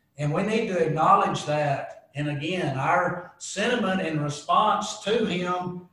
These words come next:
should follow these attitudes that we find presented by David.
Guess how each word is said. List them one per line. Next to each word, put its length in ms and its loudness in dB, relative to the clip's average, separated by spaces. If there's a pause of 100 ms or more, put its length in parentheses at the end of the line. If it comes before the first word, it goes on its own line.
should 280 -6
follow 680 4 (240)
these 220 -2
attitudes 720 0
that 180 -6
we 120 -4
find 540 0 (200)
presented 580 -6
by 200 -10
David. 420 -8